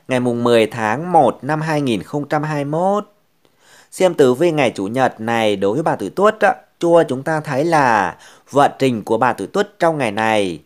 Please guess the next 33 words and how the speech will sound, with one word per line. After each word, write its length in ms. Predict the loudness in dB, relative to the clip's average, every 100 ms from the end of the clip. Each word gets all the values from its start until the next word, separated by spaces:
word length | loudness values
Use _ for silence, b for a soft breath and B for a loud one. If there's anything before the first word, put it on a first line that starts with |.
| -6
đang 220 | -4 0
gặp 200 | -2 0
được 280 | 0 0 -2
ngày 200 | -4 -4
có 140 | -6 -8
thiên 260 | -6 -6
tài 320 | -2 -2 0 -2 -6
chiếu 160 | -6
mệnh. 320 | 0 0 0 -2 _ _
Chua 160 | -4 -4
thấy 420 | -4 -2 -2 -2 B B B -4
với 160 | -2
bà 140 | 0 -2
tuổi 160 | -4
Tuất, 240 | 0 0 0 -6 _
bạn 300 | 0 0 2
là 120 | 0 -2
người 300 | 0 0 2
rất 280 | -2 -2
thông 260 | -4 -4 2
minh 420 | 4 4 2 -4 -10 -4
và 200 | 0 0
nhạy 340 | 0 -4 -4
bén. 420 | -2 0 0 -2 -12 B B -2
Bạn 240 | -2 -2 -4
có 120 | -4
cách 300 | -2 -4 -6
ứng 220 | -6 -6
xử 420 | -2 0 2 -2 -12 -10
phù 260 | -2 0
hợp 340 | 0 -2 -2 -4
trong 180 | -4 -2
nhiều 160 | -2